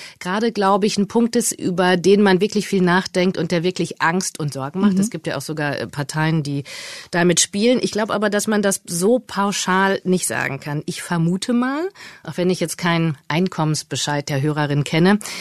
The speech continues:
Speaker 1: dass eine Physikerin in der Industrie im Alter noch vergleichsweise gut dran steht, wenn sie recht gut verdient hat und vor allen Dingen, wenn sie immer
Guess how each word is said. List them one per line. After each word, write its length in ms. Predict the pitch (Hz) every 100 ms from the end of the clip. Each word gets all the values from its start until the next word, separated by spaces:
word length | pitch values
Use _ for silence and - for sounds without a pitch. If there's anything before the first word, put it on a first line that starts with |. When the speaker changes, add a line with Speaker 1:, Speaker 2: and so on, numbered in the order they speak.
| - -
Speaker 1:
dass 180 | 185 185
eine 300 | - 196 196
Physikerin 680 | 175 240 233 247 262 226 226
in 200 | 185 190
der 180 | 185 -
Industrie 720 | 185 185 - - 214 240 165
im 120 | 196
Alter 280 | 143 202 208
noch 120 | 202
vergleichsweise 680 | 185 175 175 - 165 160 156
gut 240 | 185 311 -
dran 280 | 151 170
steht, 560 | 180 - 190 220 226 165
wenn 240 | 160 233
sie 320 | 226 262 285 320 - - -
recht 180 | 175 160
gut 160 | 196 -
verdient 460 | 165 160 208 247
hat 200 | 262 262
und 140 | 185 185
vor 180 | 175 -
allen 220 | 180 185
Dingen, 220 | 185 180
wenn 160 | 160 160
sie 180 | 143 -
immer 280 | 247 175